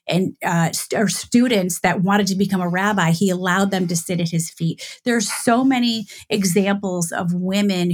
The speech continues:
who, um, who Jesus elevated or who were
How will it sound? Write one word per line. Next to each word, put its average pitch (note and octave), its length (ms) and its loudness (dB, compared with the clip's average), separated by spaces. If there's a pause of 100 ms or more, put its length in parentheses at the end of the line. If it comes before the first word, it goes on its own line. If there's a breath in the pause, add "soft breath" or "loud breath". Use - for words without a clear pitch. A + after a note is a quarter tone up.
(100)
who, F3 380 0 (420 loud breath)
um, E3 400 4 (340)
who G#3 120 2
Jesus C4 580 0
elevated F3 560 2
or - 80 -2
who G#3 200 0
were G3 180 0